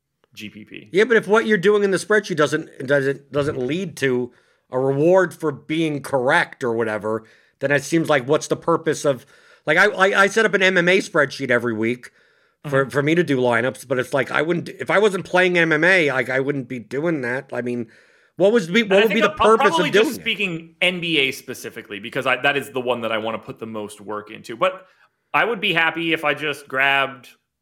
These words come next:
Speaker 1: all of the readily available projections in the industry, tracked them, and saw how well I did in comparison to them. If I was better than that, or, like, in that,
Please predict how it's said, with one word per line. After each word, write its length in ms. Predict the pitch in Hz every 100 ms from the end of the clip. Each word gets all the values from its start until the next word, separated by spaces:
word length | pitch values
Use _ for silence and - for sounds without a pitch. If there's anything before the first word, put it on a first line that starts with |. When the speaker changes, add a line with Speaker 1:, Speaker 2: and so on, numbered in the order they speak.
| -
Speaker 1:
all 320 | 127 135 135
of 140 | 135
the 100 | 127
readily 520 | 127 127 127 123 127 127
available 520 | 113 117 120 120 120
projections 720 | 131 113 120 120 123 120 123
in 160 | 120
the 100 | 117
industry, 640 | 110 113 117 - 117 117 135 _ _ _ _
tracked 360 | - 135 123 -
them, 340 | 127 123 139 _ _ -
and 100 | 127
saw 240 | - 117
how 160 | 120 117
well 160 | 117 117
I 80 |
did 180 | 110 113
in 100 | 110
comparison 480 | 104 104 113 117 135
to 80 | 135
them. 200 | 151 156 _ _
If 120 | 143
I 140 | 151 147
was 360 | 139 127 - _ _ _ _ _ _ _ _ _ -
better 300 | 135 147 160
than 140 | 165
that, 260 | 147 147 226 - _ _ -
or, 160 | 139
like, 220 | 139 131
in 120 | 151 151
that, 320 | 151 139